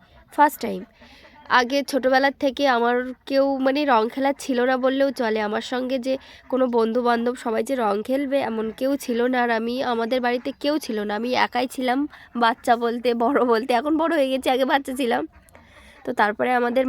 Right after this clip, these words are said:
মন্দিরে এসেছিলাম একটু মায়ের পায়ে রং লাগাবো বলে। তো আমার এখানে ক্যামেরা ধরে দিচ্ছে কে যেন,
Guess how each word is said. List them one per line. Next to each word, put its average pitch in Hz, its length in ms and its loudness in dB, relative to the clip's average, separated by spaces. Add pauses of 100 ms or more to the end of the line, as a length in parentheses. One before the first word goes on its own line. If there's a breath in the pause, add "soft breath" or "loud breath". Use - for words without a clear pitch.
মন্দিরে 214 440 0
এসেছিলাম 262 400 0 (100)
একটু 269 200 -8 (640 loud breath)
মায়ের 233 300 6
পায়ে 226 200 0
রং 220 180 0 (140)
লাগাবো 202 260 -4 (120)
বলে। 190 160 -6 (1200 loud breath)
তো 240 80 -2 (1800)
আমার 220 280 4
এখানে 277 280 0
ক্যামেরা 233 280 0
ধরে 269 220 2
দিচ্ছে 277 280 -6
কে 302 160 0
যেন, 359 120 0